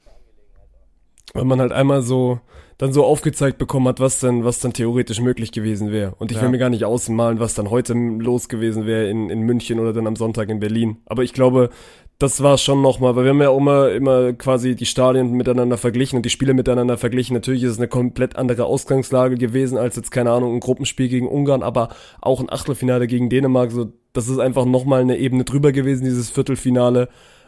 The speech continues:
Speaker 1: Aber all das, was ich zumindest von der Ferne mitbekommen hab oder was man dann auch auf Social Media im Nachhinein mitbekommen hab oder auch was man einem,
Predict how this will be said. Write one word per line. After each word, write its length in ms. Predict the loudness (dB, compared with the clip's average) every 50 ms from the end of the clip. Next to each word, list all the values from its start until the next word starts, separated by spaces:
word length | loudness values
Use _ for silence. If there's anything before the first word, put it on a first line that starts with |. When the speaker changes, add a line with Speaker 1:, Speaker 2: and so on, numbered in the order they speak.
| _ _
Speaker 1:
Aber 360 | 0 4 4 4 4 2 0 -6 _ _ -20 _ _ _ _ _ _ _ _ _ _ _
all 200 | 2 4 4 6
das, 200 | 6 4 2 4
was 140 | 2 0 0
ich 140 | -2 -4 -2
zumindest 420 | 0 2 2 4 2 2 0 -2
von 160 | -2 0 0
der 80 | 0 0
Ferne 320 | 0 2 2 4 4 4
mitbekommen 540 | 4 2 0 0 -2 -4 -2 0 0 0 0
hab 160 | 0 -2 -2
oder 140 | -2 -2 0
was 140 | 0 0 0
man 100 | 0 0
dann 100 | 2 2
auch 180 | 0 0 -2 -2
auf 160 | -4 -6 -4
Social 300 | -4 -4 -4 -2 0 0
Media 280 | 0 2 2 2 2
im 80 | 2 2
Nachhinein 440 | 2 2 2 2 2 2 2 2 2
mitbekommen 520 | 0 -2 -2 -4 -6 -6 -4 -4 -4 -2
hab 120 | -2 -2 0
oder 180 | 0 2 2
auch 220 | 2 2 2 2 2
was 160 | 0 2 2
man 100 | 2 2
einem, 280 | 2 2 2 0 -2